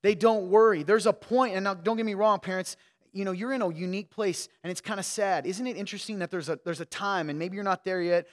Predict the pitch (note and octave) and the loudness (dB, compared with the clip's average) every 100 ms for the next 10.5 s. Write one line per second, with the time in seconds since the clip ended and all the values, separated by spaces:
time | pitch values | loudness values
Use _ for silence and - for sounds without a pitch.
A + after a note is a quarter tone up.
0 | - D#3 F#3 F#3 F3 E3 F3+ D#3+ D#3 - | -8 -2 -2 0 -2 -2 -2 0 -2 -4
1 | _ E3 F#3 F3 - E3 F#3+ - - F3+ | _ 2 4 2 0 0 2 0 4 4
2 | E3+ - E3 E3 E3 - F#3 F3+ D#3 _ | 4 0 -4 -4 -6 -6 -4 -4 -6 _
3 | - C#3+ - E3+ E3 - - D#3+ D3+ - | -10 -8 4 6 6 4 -4 -6 -6 -4
4 | - F3+ F3 - _ - D3 F#3+ F3+ - | 0 2 2 -4 _ -10 -6 -6 -8 -14
5 | - C#3+ B2 D#3 - - F#3 F#3 F3 E3 | -14 -12 -10 -12 -8 -2 0 0 -2 -6
6 | - G3 F3 E3+ D#3 F3 E3+ D3+ D#3 _ | -4 -4 -4 -4 -4 -2 -2 -2 -6 _
7 | _ D#3+ E3+ G#3 C4+ A#3 A#3+ F#3+ G2+ D3 | _ -8 -2 0 2 8 8 8 -2 -6
8 | F3 G3+ - G#3+ G#3 E3+ C#3+ D3 F3 A3 | -4 -6 0 4 4 2 0 0 2 2
9 | G#3 G3+ F#3+ E3 F#3+ G#3 - _ - C#4+ | 2 2 2 0 -2 -2 -4 _ 4 6
10 | C#4+ A#3 D4 C#4 C#3+ | 6 4 2 2 -4